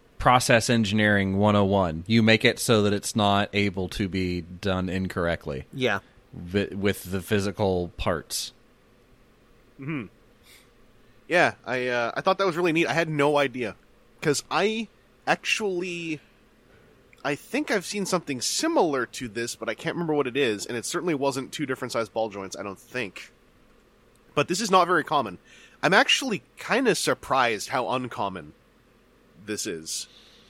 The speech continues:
Speaker 3: Uh,
Speaker 1: Yeah, yeah. The, the thing is, something like this in design is gotta be something,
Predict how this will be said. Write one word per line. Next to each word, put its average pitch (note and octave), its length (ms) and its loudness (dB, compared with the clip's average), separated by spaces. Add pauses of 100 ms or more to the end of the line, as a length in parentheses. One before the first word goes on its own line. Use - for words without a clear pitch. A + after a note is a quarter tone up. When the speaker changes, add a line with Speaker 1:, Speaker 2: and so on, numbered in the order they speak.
(360)
Speaker 3:
Uh, G2+ 440 -2
Speaker 1:
Yeah, B2 560 12
yeah. D3 360 6 (120)
The, F3 360 8
the E3+ 100 0
thing A3+ 240 6
is, A3 160 6
something A3 280 4
like E3+ 220 4
this E3+ 320 6
in C#3+ 340 4
design B2 720 6
is A2 300 0
gotta B2+ 260 8
be A#2 160 4
something, A2+ 760 2